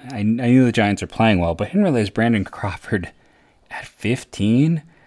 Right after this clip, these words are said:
Uh, he's at a three point three. I'm like, "Has he ever had that for an entire season?" Uh, congratulations to him. I <laughs> did, just did not expect to see him there.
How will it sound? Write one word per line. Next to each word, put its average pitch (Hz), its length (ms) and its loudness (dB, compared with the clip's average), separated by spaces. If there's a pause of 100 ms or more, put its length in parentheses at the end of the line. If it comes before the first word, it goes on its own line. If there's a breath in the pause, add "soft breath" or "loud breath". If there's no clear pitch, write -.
(440 soft breath)
Uh, 87 340 -2
he's 110 240 -4
at 120 80 -2
a 98 40 0
three 110 260 -2
point 101 260 0
three. 127 160 2
I'm 107 100 4
like, 87 160 -2
"Has 90 120 -6
he 120 180 0
ever 135 200 -2
had 98 200 0
that 113 220 0
for 107 80 -4
an 95 60 -2
entire 92 340 -4
season?" 120 580 -2 (680 soft breath)
Uh, 95 200 -12
congratulations 107 720 -2
to 82 80 -6
him. 82 280 -4
I 78 140 -6
<laughs> - 20 -8
did, - 120 -6 (200)
just - 220 -4
did 87 160 -4
not 90 300 0
expect 95 400 -6
to 92 80 -8
see 95 220 -6
him 90 320 -6
there. 90 440 -8